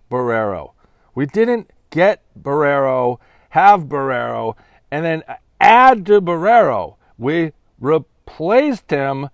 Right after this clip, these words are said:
maybe, and we're not even sure yet, right? So you didn't get any additional. So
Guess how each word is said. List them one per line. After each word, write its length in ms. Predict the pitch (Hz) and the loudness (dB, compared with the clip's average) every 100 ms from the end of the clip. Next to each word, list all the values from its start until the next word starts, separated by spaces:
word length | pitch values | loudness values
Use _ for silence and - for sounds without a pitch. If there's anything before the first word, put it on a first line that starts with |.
| _ _ - | _ _ -14
maybe, 640 | 92 113 180 170 101 85 _ _ | -10 0 4 4 0 -12 _ _
and 100 | 104 | -6
we're 80 | 127 | -2
not 180 | 143 139 | 0 0
even 220 | 127 110 | -2 -6
sure 240 | 101 127 | -6 -4
yet, 180 | 110 80 | -4 -6
right? 240 | 104 120 - _ _ _ _ | -8 -8 -10 _ _ _ _
So 400 | 147 139 127 - _ | 0 2 0 -6 _
you 120 | 113 | -6
didn't 340 | 123 196 202 156 | 0 0 0 -6
get 200 | 156 156 | -4 -2
any 220 | 151 156 - | -2 -4 -8
additional. 1000 | 120 104 98 131 170 - 135 110 85 - | -12 -12 -6 0 0 -2 -6 -6 -8 -4
So 260 | 156 139 | 0 0